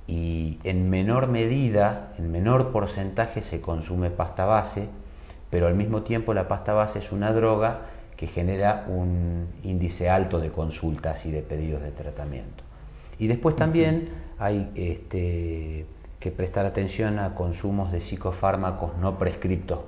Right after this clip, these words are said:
Speaker 1: por, por los médicos, eh, y otro dato que nos parece muy importante es que en los sectores vulnerables hay consumos de inhalantes, de pegamentos, que son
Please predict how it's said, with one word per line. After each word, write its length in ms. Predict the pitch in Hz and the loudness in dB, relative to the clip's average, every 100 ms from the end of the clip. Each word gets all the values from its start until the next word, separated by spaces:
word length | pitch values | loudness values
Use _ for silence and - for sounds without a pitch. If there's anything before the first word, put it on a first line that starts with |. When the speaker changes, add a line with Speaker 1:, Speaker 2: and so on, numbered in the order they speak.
| - | -6
Speaker 1:
por, 300 | 82 73 71 - - | -6 -6 -8 -14 -12
por 160 | 87 78 | -8 -6
los 160 | 73 | -4
médicos, 680 | 98 127 120 117 123 139 - - - - - - - | 2 4 4 4 4 2 0 -10 -12 -12 -14 -14 -10
eh, 800 | 87 82 82 80 78 78 78 76 - - - - | -4 -2 0 -2 -2 -2 -4 -6 -8 -12 -16 -10
y 320 | 90 85 85 90 | -4 0 2 2
otro 260 | 90 95 | 2 4
dato 320 | 98 98 104 | 4 4 2
que 100 | 92 | 0
nos 120 | 87 85 | -2 0
parece 360 | 90 90 - | 0 0 0
muy 200 | 92 95 | -2 0
importante 720 | 95 110 113 123 117 113 107 | 0 0 0 0 0 -2 -4
es 60 | 87 | -6
que 140 | - 82 | -6 -6
en 100 | 78 | -4
los 160 | 80 | -6
sectores 420 | 85 82 90 90 | -6 -4 -2 0
vulnerables 840 | 90 90 101 107 107 104 101 104 - - - - - | 0 0 2 4 4 4 2 -2 -4 -10 -10 -12 -6
hay 160 | 90 | -6
consumos 640 | 90 87 82 90 90 87 | -2 -4 -2 -2 0 0
de 120 | 80 80 | -2 -2
inhalantes, 680 | 80 95 110 104 98 90 | 0 2 2 2 0 -2
de 80 | 82 | -4
pegamentos, 760 | 78 85 85 95 104 98 104 - | -4 -4 -2 0 0 0 -2 -4
que 120 | - 87 | -8 -8
son 380 | - 92 95 | -4 -2 -2